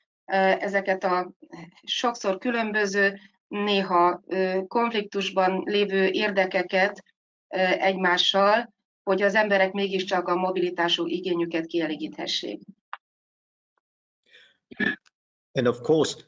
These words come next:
Speaker 2: we need technically solid infrastructure that supports this coordination.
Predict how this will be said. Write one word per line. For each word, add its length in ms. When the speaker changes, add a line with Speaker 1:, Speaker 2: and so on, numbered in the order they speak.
Speaker 2:
we 120
need 240
technically 640
solid 480
infrastructure 920
that 180
supports 640
this 420
coordination. 1000